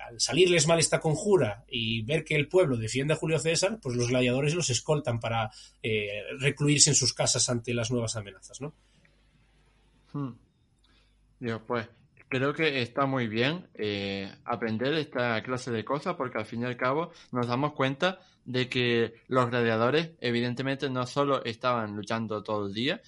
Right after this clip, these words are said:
Speaker 2: sino que, eh, ya hemos visto que era, eh, poco frecuente a lo largo del año, y también aprendemos que hacían otras cosas aparte de luchar, como tú decías, de, eh, de mercenarios y como, digamos, de guardaespaldas, eh, contratados por los poderosos.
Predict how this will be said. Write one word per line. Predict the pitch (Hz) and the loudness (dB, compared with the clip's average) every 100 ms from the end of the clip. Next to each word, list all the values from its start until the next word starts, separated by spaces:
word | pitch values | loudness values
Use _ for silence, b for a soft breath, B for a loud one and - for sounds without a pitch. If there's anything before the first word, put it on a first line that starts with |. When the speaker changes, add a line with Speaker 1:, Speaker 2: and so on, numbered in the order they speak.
| - | -14
Speaker 2:
sino | 110 98 95 | -8 -8 -6
que, | 104 - b _ - | -8 -10 b _ -16
eh, | 104 98 _ | -14 -14 _
ya | 117 | -4
hemos | 117 117 | -2 -2
visto | 131 123 113 | -4 -4 -2
que | |
era, | 107 104 101 - | 0 0 -4 -4
eh, | 107 | -4
poco | - 120 110 | -2 -4 -4
frecuente | - 104 120 156 180 156 | -8 -4 -4 -2 -2 0
a | 110 | 0
lo | 107 | 0
largo | 110 107 | -2 -2
del | 107 | -2
año, | 127 175 214 b b b b _ _ | -2 -4 -6 b b b b _ _
y | 185 180 | -2 0
también | 139 139 147 | 0 2 2
aprendemos | 143 143 139 147 180 208 _ _ - | 2 0 2 2 2 -4 _ _ -2
que | 139 131 | 0 2
hacían | 127 120 143 160 170 _ - | 0 0 0 0 -2 _ -2
otras | 147 151 - | 0 0 0
cosas | 190 214 135 | 0 0 -2
aparte | 113 110 123 123 | -2 0 -2 0
de | 123 | 0
luchar, | 113 110 180 208 | 0 0 -2 -2
como | 117 110 107 b b _ | -2 -2 -4 b b _
tú | 131 | -2
decías, | 127 120 139 175 175 | -2 0 0 0 0
de, | 127 117 110 | 0 -2 -2
eh, | 101 98 - _ _ _ | -8 -8 -12 _ _ _
de | 117 117 | -2 0
mercenarios | 117 117 113 151 170 147 131 | 0 -2 2 2 4 0 0
y | 123 117 117 | 0 0 0
como, | 117 120 117 117 | -2 -2 0 -2
digamos, | 117 135 139 131 | 0 0 0 0
de | |
guardaespaldas, | 127 135 135 127 120 - 165 165 151 143 117 | 0 2 4 4 2 2 2 2 -4 -4 -8
eh, | 110 | -8
contratados | 117 117 113 135 135 127 | -6 -8 -4 0 0 0
por | 127 | -2
los | 117 110 | -4 -4
poderosos. | 110 95 123 160 104 | -6 -4 -2 -4 -6